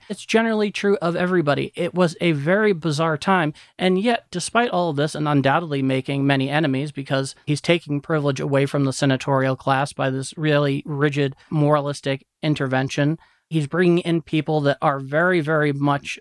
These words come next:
up to the neck in his view of politics,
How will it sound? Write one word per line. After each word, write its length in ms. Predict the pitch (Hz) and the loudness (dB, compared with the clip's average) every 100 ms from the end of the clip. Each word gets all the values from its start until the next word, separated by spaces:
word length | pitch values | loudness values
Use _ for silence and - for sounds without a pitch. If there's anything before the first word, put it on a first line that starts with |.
| - | -4
up 200 | 160 - | -4 -4
to 100 | 151 | -4
the 140 | 147 | 0
neck 280 | 139 139 - - | 2 0 -4 -4
in 280 | 151 135 139 | -2 0 0
his 300 | 156 139 127 | 0 0 -2
view 480 | 147 151 143 139 - _ _ _ | -2 2 2 0 -4 _ _ _
of 160 | 143 - | -4 -2
politics, 600 | 202 208 151 156 147 | 0 0 0 -4 -8